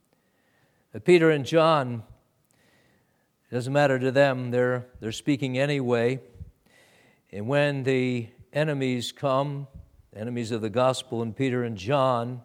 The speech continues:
trying to squash the movement called Christianity, they throw Peter and John in the prison, and they're gonna talk with them. They're gonna give them a talking to. And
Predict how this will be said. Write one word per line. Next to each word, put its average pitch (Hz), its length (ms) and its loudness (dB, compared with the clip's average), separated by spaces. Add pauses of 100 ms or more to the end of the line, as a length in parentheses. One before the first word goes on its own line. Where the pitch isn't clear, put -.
(580)
trying 120 260 -8
to 107 80 -6
squash 135 580 -4
the 110 120 -10
movement 113 640 -8
called 107 320 -6
Christianity, 101 840 -8 (1700)
they 117 100 -2
throw 170 280 6
Peter 165 300 2
and 147 140 -2
John 147 320 2
in 139 100 -4
the 131 60 -4
prison, 123 640 -2 (640)
and 92 100 -16
they're 104 60 -10
gonna 120 160 -6
talk 135 340 -2
with 104 140 -6
them. 82 240 -8
They're 95 100 -14
gonna 104 180 -10
give 104 160 -6
them 92 60 -12
a 90 40 -14
talking 120 360 -8 (800)
to. 80 160 -16 (2250)
And 98 460 -8